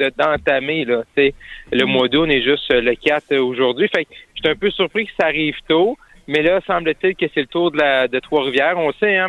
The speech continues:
Speaker 1: pendant la pandémie, ça c'est, euh, un moment donné, tu sais, le, le, l'épicentre était Montréal, un moment donné, c'était Québec, un moment donné, c'était Sherbrooke. Moi, un matin, je me suis levé, puis là, dans les médias, c'était l'épicentre Roberval.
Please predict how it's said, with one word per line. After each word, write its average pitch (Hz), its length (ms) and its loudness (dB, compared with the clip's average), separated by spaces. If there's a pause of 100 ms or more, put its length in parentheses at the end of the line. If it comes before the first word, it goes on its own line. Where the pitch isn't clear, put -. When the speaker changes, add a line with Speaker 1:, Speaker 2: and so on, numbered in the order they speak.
Speaker 1:
pendant 175 220 0
la 175 120 0
pandémie, 160 540 -4
ça 147 100 2 (100)
c'est, 139 260 2
euh, 135 80 4 (280)
un 151 60 -6
moment 147 140 0
donné, 170 200 0
tu 175 140 -2
sais, 170 40 0
le, 151 180 2
le, 131 140 -2
l'épicentre 165 760 -2
était 151 200 0
Montréal, 143 420 0
un 131 60 -6
moment 139 120 -2
donné, 147 200 -2
c'était 147 260 0
Québec, 131 500 0
un 139 60 2
moment 135 140 -4
donné, 143 240 -10
c'était 151 260 0
Sherbrooke. 131 540 0 (400)
Moi, 170 200 2
un 180 60 2
matin, 175 380 0
je 156 60 -6
me 156 140 -8
suis 165 160 -4
levé, 151 260 0
puis 165 140 -2
là, 160 80 2
dans 143 180 0
les 147 80 -4
médias, 147 400 0
c'était 165 300 0
l'épicentre 208 720 -2
Roberval. 185 680 0